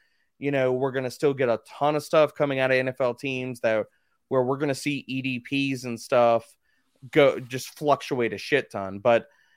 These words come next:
as far as the guys that I think we're gonna be talking about a lot in fantasy next year, that's really them, man. Like, it's Xavier, it's Puka, um, Evan Hull, Tajay Spears.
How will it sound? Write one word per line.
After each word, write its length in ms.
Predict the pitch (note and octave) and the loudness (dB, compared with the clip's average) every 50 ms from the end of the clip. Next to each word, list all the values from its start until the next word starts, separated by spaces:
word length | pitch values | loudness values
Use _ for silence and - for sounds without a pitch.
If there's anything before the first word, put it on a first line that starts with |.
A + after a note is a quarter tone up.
| _ | _
as 140 | - D3+ - | -6 -2 2
far 140 | - A3 A3 | 6 6 6
as 100 | F#3+ E3 | 6 4
the 60 | E3+ | 6
guys 240 | D#3+ E3 E3 D#3+ D3+ | 8 8 8 8 8
that 100 | D#3+ D#3 | 6 6
I 80 | D3 C#3+ | 6 4
think 200 | D#3 D3+ C#3+ C3+ | 4 0 0 0
we're 100 | C#3+ D3 | 0 0
gonna 120 | D#3 C#3+ | 0 0
be 80 | C3 A#2 | -2 -2
talking 480 | - C3+ B2+ B2+ B2+ B2 - C#3+ D3 | 0 4 4 4 4 4 0 -2 -2
about 360 | C#3+ C3+ C#3+ D3 D3 C#3+ B2+ - | 4 6 8 8 8 6 4 2
a 80 | C3+ | -2
lot 280 | A#2+ B2 C3 B2+ C3 B2+ | 2 4 6 6 6 4
in 120 | A#2+ A2+ | 2 -4
fantasy 500 | G#2 - A#2 A2+ A#2 B2+ C3 - - D#3+ | -4 -4 -2 -2 -2 -2 -4 -4 -4 -4
next 340 | D3+ D3 D3 D3 D3 - - | -2 0 -2 -2 -4 -6 -4
year, 360 | E3 D#3+ E3 E3 E3 D#3+ D3+ | -2 0 0 0 0 0 2
that's 320 | C3 C#3+ F3+ - - - - | 2 2 2 2 -2 -8 -4
really 320 | C#3 C3+ C#3 C#3 B2 A2+ | 0 0 2 2 2 0
them, 340 | G2+ G2+ G2+ A2 A2 G2+ G2 | -2 -2 -2 -2 -2 -4 -4
man. 300 | G2 G2 G2+ G2+ G#2 G#2 | -6 -6 -6 -6 -4 -2
Like, 280 | G#2+ G#2+ G#2+ G#2 - _ _ _ _ _ _ _ _ _ _ _ _ _ _ _ - | 0 0 -2 -2 -6 _ _ _ _ _ _ _ _ _ _ _ _ _ _ _ 0
it's 260 | C3+ C#3 C3+ A#2+ - | 0 0 0 0 -4
Xavier, 800 | B2+ G#2+ G#2+ - C#3 C#3+ D#3 D#3 D3 D#3 D#3 D#3 D3+ D3 D3+ - _ - | -8 -6 0 4 4 6 6 6 4 4 4 2 2 0 -4 -10 _ -16
it's 160 | G#2 - _ | -18 -18 _
Puka, 760 | _ - E3 E3 D#3 - - D3 C#3+ C#3 C#3 C#3 C3 B2+ B2+ _ _ _ _ _ _ _ _ - | _ 0 0 0 0 2 2 4 4 4 4 4 2 0 -4 _ _ _ _ _ _ _ _ -4
um, 800 | A2+ A#2+ A#2+ A#2+ A#2 A#2 A#2 A#2 A2+ A2+ G#2+ G#2+ G#2 G#2 G2+ G2+ _ _ _ _ _ _ _ _ _ _ _ _ _ _ - - _ - | -2 0 2 2 2 2 2 0 0 -2 -4 -6 -10 -12 -14 -16 _ _ _ _ _ _ _ _ _ _ _ _ _ _ -20 -20 _ 0
Evan 260 | - D3+ D3 D3+ C#3 | 2 2 4 2 0
Hull, 540 | B2+ B2+ C3+ C3+ C#3 C#3 C3+ C3+ C3 B2+ - | 0 4 4 6 6 6 6 4 2 0 0
Tajay 400 | - C#3+ C#3+ C#3+ C3+ D3 C#3 C3 | 2 4 4 4 4 2 0 -2
Spears. 680 | - - - C#3 C3+ C3+ C3+ C#3 C3+ C3+ C3 - - | -4 -6 -4 -2 0 0 0 0 0 -2 -4 -8 -10